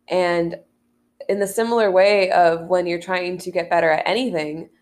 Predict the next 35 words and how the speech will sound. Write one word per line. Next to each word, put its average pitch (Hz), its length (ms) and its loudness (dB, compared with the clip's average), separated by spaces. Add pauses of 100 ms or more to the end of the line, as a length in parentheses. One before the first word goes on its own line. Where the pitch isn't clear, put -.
(680)
the 180 140 -2
key 214 340 -4
to 202 100 -6
getting 185 280 0
better 170 220 4
at 160 180 2
anything 170 420 -4
is 160 140 -6
to 165 60 -14
just 160 220 -6
practice 175 480 -2
that 170 240 0
thing, 170 340 -8 (200)
is - 80 -20
to 185 100 -18
just 170 240 -4 (160)
do 202 200 -2
that 175 260 2
thing. - 260 -8
So - 120 -8
when 180 120 -4
it 170 60 -10
comes 185 240 -6
to 170 60 -4
climbing, 269 580 -2 (480)
you're 165 120 -8
gonna 180 160 0
get 196 160 -4
better 196 220 0
at - 80 -6
climbing 240 540 -2
if 196 140 -2
you 220 60 -2
climb. 170 460 -4 (580)
<laughs> 220 460 -2